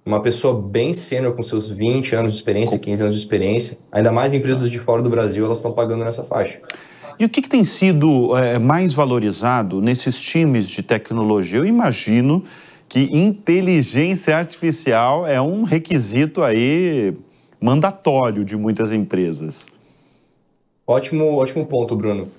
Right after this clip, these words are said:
Speaker 1: É, pessoas saberem trabalhar com inteligência artificial é um ponto diferencial, claro. Mas o que que eu percebo, assim, conversando com diretores de tecnologia e R Hs? Um grande diferencial pra profissionais de tecnologia hoje são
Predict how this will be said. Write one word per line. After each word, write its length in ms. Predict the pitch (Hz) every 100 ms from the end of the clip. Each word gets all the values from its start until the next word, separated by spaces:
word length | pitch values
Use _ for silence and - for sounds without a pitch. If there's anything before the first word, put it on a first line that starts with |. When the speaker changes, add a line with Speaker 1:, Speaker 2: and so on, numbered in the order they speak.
| _ _ -
Speaker 1:
É, 220 | 127 127
pessoas 380 | 110 127 165 180
saberem 380 | - 151 131 143
trabalhar 380 | 160 143 123 123
com 360 | 123 123 117 107
inteligência 720 | 113 123 120 113 107 120 123
artificial 800 | 120 113 - 117 - 117 120 120
é 80 | 123
um 120 | 143
ponto 340 | 175 151 143 135
diferencial, 840 | 131 - 120 113 110 110 104 120 -
claro. 440 | 107 107 120 - - - _ -
Mas 160 | 120
o 40 | 123
que 120 | 202
que 100 | 202
eu 80 | 214 147
percebo, 560 | - 170 147 - 160 139
assim, 200 | 127 143
conversando 460 | 131 127 120 127 120
com 100 | 123
diretores 460 | 113 113 120 117
de 80 | -
tecnologia 600 | 117 - 107 107 104 113
e 80 | 110
R 140 | 107
Hs? 580 | 110 101 92 87 - - _ _ _
Um 140 | 107
grande 260 | 110 135 185
diferencial 600 | 170 - 143 127 - 120
pra 100 | 120
profissionais 480 | - 110 - 107 107
de 80 | -
tecnologia 600 | 104 107 101 98 95 98
hoje 400 | 113 123 92 - - _ _
são 640 | - - 120 123 120 113